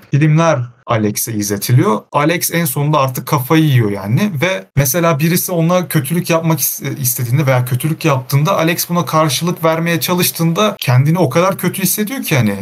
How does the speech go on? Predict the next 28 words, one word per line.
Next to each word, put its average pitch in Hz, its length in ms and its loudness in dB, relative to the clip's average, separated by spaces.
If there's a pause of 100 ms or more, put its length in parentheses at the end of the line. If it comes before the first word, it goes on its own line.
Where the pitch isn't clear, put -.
(160)
cevap 185 400 0
veremiyor. 101 420 -4 (260)
Ve 147 100 0
kötülük 160 460 -2
yapamaz 185 440 0
hale 165 260 0
gelince 160 500 0
de 220 220 -6 (260)
serbest 160 580 -2
bırakıldığında 156 840 0 (180)
canı 147 240 0
her 196 240 -2
ne 208 100 0
kadar 202 260 -2
kötülük 202 440 -2
yapmak 185 320 -2
istese - 460 -4
de 165 180 -4 (120)
bunları 175 340 2
bir 202 100 2
türlü 208 280 0
beceremiyor. 151 640 0 (160)
Zamanında 175 600 2
suç - 280 -4
işlediği 175 380 0
insanlarla 175 600 2 (140)
yüzleşiyor. 135 540 -6 (400)
Onlar 170 420 4